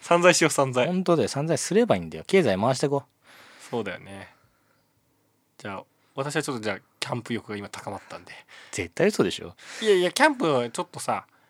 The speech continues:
Speaker 1: この時期コロナでもまあなんか、そんな少人数ならまあ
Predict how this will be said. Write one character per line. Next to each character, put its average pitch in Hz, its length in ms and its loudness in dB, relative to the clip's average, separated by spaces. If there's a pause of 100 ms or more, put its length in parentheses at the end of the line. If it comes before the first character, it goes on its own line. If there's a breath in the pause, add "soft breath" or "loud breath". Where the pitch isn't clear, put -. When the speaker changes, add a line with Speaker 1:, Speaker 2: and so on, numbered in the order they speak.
(300)
Speaker 1:
こ - 140 -10
の 165 100 -4
時 - 140 -10
期 110 200 -12 (100)
コ - 140 -10
ロ 139 100 -6
ナ 110 60 -4
で 104 80 -4
も 101 120 -10
ま 104 160 -4
あ 101 40 -4
な 104 100 -6
ん 101 60 -10
か、 - 220 -14 (180)
そ - 160 -16
ん 139 60 -8
な 135 140 -4
少 147 220 -4
人 147 180 -4
数 101 260 -14 (340)
な 123 100 -6
ら 101 80 -8
ま 107 120 -10
あ - 120 -14